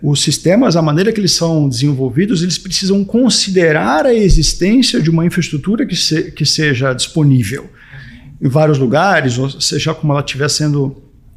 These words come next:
arquitetada. E essa disponibilidade tem que tá associada ao que o negócio tá pedindo. Então,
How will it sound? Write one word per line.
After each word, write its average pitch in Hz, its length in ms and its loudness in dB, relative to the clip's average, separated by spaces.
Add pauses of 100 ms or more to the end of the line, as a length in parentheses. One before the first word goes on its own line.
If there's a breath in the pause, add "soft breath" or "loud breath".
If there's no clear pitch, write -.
(340)
arquitetada. 139 840 -2 (380 loud breath)
E 170 140 4
essa 277 300 2
disponibilidade 175 800 0
tem 202 220 0
que 277 120 -2
tá 240 220 -4
associada 202 540 -2
ao 220 60 -2
que 226 120 -4
o - 20 4
negócio 196 320 -2
tá 220 80 -4
pedindo. 214 420 2 (260)
Então, 196 420 2